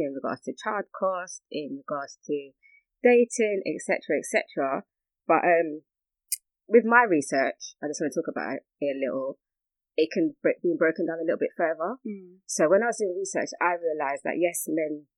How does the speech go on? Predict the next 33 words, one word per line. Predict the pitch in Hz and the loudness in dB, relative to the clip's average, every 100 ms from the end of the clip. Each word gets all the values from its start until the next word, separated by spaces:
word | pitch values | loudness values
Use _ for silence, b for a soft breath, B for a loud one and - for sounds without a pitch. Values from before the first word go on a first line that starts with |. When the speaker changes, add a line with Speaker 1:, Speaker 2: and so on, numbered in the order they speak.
| _ _ _ _ _ _ | _ _ _ _ _ _
Speaker 1:
versus | 156 139 143 135 | -8 -6 -8 -2
women | 143 143 | -2 0
spending | - 147 147 | 0 -2 -2
habits | 165 147 131 - - | -4 -2 -2 -4 -8
are | 139 143 143 - _ _ _ _ - | -6 -6 -8 -14 _ _ _ _ -16
similar | - 254 233 226 240 285 - _ | 0 2 2 0 -4 -6 -10 _
to | 214 208 | -4 -2
Speaker 2:
Yeah. | 370 | 2
Speaker 1:
some | 233 | 2
extent, | 202 - 247 262 320 | 0 -2 -4 -4 -8
but | - - - _ _ _ _ _ | -8 -8 -8 _ _ _ _ _
there, | 175 - - | 0 0 4
there | 185 180 | 6 6
is | 196 - | 4 4
a | 165 | 0
difference. | - 180 - 180 269 - - - _ _ _ _ | 2 0 2 0 0 -4 -12 -14 _ _ _ _
But, | 170 151 | 2 6
um, | 165 160 160 156 _ _ _ _ _ - - | 6 4 2 -2 _ _ _ _ _ -20 -2
I | 180 | 0
realised | 175 180 156 151 - | 2 4 4 4 0
we | 160 | -4
could | - | 0
break | 160 - | 2 2
it | |
down | 160 151 | 0 2
further | 160 151 | 2 4
in | - 156 | 2 2
regards | 147 143 143 - | 0 -2 -2 -2
to, | 139 | -2
like, | 135 - _ _ _ _ _ | -2 -6 _ _ _ _ _
black | 156 151 - | -4 -4 -2
women | 160 156 147 | -2 -2 -2
versus | 151 143 - 147 135 | -4 -4 -4 -6 -6